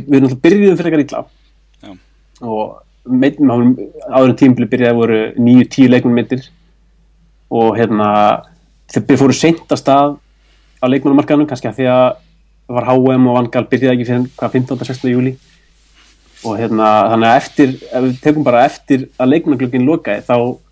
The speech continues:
Speaker 1: hefur liðinu gengið í rauninni mjög vel, sko. Það er bara Chelsea sem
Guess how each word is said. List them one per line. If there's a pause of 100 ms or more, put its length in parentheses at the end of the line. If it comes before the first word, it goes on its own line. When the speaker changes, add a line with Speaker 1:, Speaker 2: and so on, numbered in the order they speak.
(540)
Speaker 1:
hefur
liðinu
gengið
í
rauninni
mjög
vel,
sko. (520)
Það
er
bara
Chelsea
sem